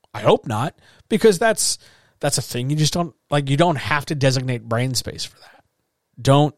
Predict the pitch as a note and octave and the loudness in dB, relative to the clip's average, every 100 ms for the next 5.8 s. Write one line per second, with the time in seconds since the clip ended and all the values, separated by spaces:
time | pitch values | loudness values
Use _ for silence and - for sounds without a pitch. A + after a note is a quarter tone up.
0 | _ _ _ _ D#3 F3 E3 E3 E3+ - | _ _ _ _ 2 2 2 4 4 4
1 | D#3+ D3 D3 C#3 C#3+ C3 A#2 A2 B2 E2+ | 2 2 0 0 2 2 0 0 -2 -2
2 | C#2 - _ C3 B2 - _ - C3 B2+ | -8 -14 _ -6 -4 -6 _ -2 0 0
3 | - - C3 - D#2 D#2+ _ _ _ A#2+ | -4 -4 -2 -2 -6 -14 _ _ _ -6
4 | A#2+ - A#2+ C3 A2 G#2 A2 G#2+ G#2 - | -6 0 4 4 4 0 0 0 -2 -2
5 | G#2 G2 - G2+ F2+ D#2+ D#2+ | -2 -2 -4 -4 -6 -10 -14